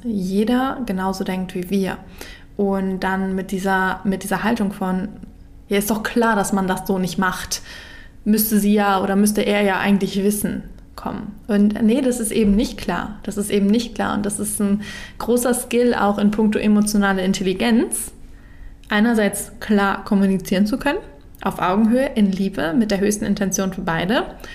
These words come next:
und gleichzeitig unsere Erwartungshaltung anderen Menschen gegenüber anzupassen. Und eine Sache, wie wir Erwartungshaltungen gerade in One-on-One-Relationships oder in more intimate rooms,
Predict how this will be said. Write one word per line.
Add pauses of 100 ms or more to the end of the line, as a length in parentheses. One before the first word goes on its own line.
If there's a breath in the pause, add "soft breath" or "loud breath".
(520 loud breath)
und (400)
gleichzeitig (260 loud breath)
unsere
Erwartungshaltung
anderen
Menschen
gegenüber
anzupassen. (340)
Und (280)
eine
Sache, (520 loud breath)
wie
wir
Erwartungshaltungen
gerade (100)
in
One-on-One-Relationships
oder
in
more
intimate
rooms,